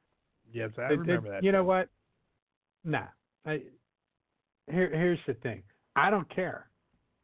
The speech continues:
Speaker 2: If, if a woman gets naked, I'm gonna look. I may not even like it.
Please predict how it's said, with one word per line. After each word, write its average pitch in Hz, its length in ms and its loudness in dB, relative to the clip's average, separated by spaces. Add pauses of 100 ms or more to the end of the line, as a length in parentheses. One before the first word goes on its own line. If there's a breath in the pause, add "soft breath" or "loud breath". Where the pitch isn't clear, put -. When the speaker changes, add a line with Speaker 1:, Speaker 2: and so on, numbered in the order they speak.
(680)
Speaker 2:
If, 135 260 0
if 127 480 -2 (140)
a 120 100 -8
woman 143 320 -4
gets 143 240 -2
naked, 135 460 0
I'm 175 100 4
gonna 220 220 0
look. 262 340 -2
I - 80 -2
may 214 180 2
not 180 260 2
even 156 280 -4
like 220 320 0
it. - 160 -8